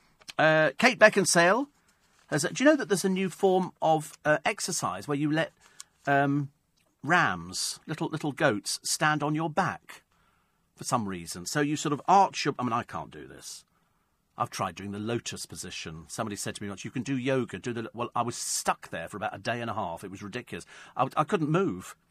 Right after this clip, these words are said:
And I've discovered I'm rubbish at anything to do with heights. But the idea of this, and, you know, I mean,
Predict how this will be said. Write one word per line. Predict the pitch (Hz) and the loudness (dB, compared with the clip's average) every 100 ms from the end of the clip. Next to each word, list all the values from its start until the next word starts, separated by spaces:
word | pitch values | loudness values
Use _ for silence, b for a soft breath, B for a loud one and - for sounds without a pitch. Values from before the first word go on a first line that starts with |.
| _ _ _ _ - | _ _ _ _ -2
And | 160 | 0
I've | 143 | 2
discovered | 151 - 220 175 101 | 2 2 2 0 0
I'm | 110 113 135 165 | -4 -6 -6 2
rubbish | 262 294 - - - - | 2 2 -4 -6 -8 -8
at | 127 185 | -2 2
anything | 190 - 101 | 2 2 -4
to | 87 | -8
do | 98 | -10
with | 92 | -6
heights. | 98 85 - - - B B B | -6 -6 -4 -6 -6 B B B
But | 143 | 0
the | 170 | 6
idea | 226 240 175 160 | 6 6 2 0
of | 135 | 0
this, | 131 - | 0 0
and, | 143 143 - | 0 0 0
you | 151 | 0
know, | 143 113 - - | 0 -2 -8 -6
I | 135 | -2
mean, | 143 | 0